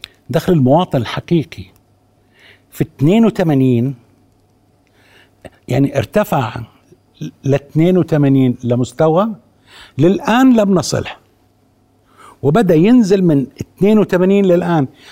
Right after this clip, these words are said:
يعني، خلال واحد وأربعين سنة. هلا لسه ما حسبنا ألفين وثلاثة وعشرين،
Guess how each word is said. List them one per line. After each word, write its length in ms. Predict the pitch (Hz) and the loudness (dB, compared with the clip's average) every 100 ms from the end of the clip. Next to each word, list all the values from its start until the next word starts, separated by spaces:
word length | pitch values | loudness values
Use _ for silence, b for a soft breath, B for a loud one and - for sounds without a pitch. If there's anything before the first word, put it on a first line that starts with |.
| B | B
يعني، 180 | 135 151 | -4 -2
خلال 440 | - 170 226 262 185 | 0 0 2 2 2
واحد 380 | 233 240 196 | 0 -2 -2
وأربعين 380 | 170 160 151 170 | -2 -2 0 0
سنة. 380 | 160 175 139 123 - _ b b b b b | 0 -2 -2 -2 -6 _ b b b b b
هلا 220 | - 113 147 | -6 -2 -2
لسه 240 | 143 151 | -2 0
ما 80 | 170 | 0
حسبنا 480 | 160 135 151 131 127 | -2 -2 -2 0 -2
ألفين 300 | 113 135 120 | 0 -2 -2
وثلاثة 320 | - 120 120 | -2 -2 -2
وعشرين، 300 | 117 127 | -4 -4